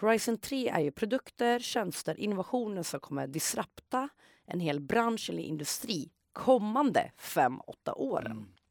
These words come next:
Speaker 1: Och
Speaker 2: Just
Speaker 1: där
Speaker 2: det.
Speaker 1: vill ju alla vara, för det är sexigt och coolt. Men problemet är ju att man har inte satt syftet och det är inte förankrat och alignat med resten av organisationens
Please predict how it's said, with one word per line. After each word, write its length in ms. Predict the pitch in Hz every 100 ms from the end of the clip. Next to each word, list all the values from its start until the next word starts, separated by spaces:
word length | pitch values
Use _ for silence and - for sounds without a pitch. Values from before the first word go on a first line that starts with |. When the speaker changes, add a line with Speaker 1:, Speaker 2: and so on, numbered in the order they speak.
| - - - - - -
Speaker 1:
Och 80 | 202
Speaker 2:
Just 40 |
Speaker 1:
där 80 | 277
Speaker 2:
det. 100 | 277
Speaker 1:
vill 100 | 285
ju 60 | 262
alla 280 | 190 175
vara, 420 | 165 240 196 254 262
för 160 | -
det 60 | 170
är 40 |
sexigt 500 | - - - 165 -
och 60 | -
coolt. 560 | - - 170 - - - - -
Men 240 | 185 202
problemet 580 | 220 190 196 247 330 -
är 120 | 156
ju 120 | 151
att 240 | 165 - 190
man 180 | 214
har 40 | 240
inte 180 | 233 -
satt 240 | - -
syftet 560 | - - - - 160 170
och 60 |
det 80 | 180
är 20 |
inte 180 | 190 180
förankrat 500 | - 220 220 214 -
och 40 |
alignat 560 | 175 170 151 139 139 -
med 320 | 147 135 135
resten 320 | 160 - 147
av 60 | 143
organisationens 1040 | 139 139 156 - 240 190 135 110 139 -